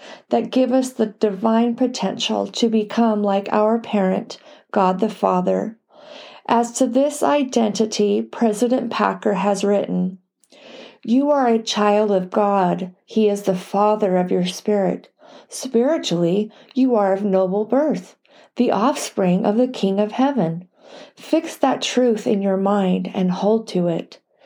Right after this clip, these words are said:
However many generations in your mortal ancestry, no matter what race or people you represent, the pedigree of your spirit can be written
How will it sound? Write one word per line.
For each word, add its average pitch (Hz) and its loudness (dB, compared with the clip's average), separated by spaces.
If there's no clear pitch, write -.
However 254 2
many 226 2
generations 226 0
in 196 0
your 196 -2
mortal 190 0
ancestry, 202 -2
no 220 2
matter 196 2
what 202 0
race 233 0
or 190 0
people 233 0
you 196 0
represent, 208 0
the 233 0
pedigree 262 2
of 240 0
your 247 2
spirit 190 0
can 202 0
be 202 0
written 180 -2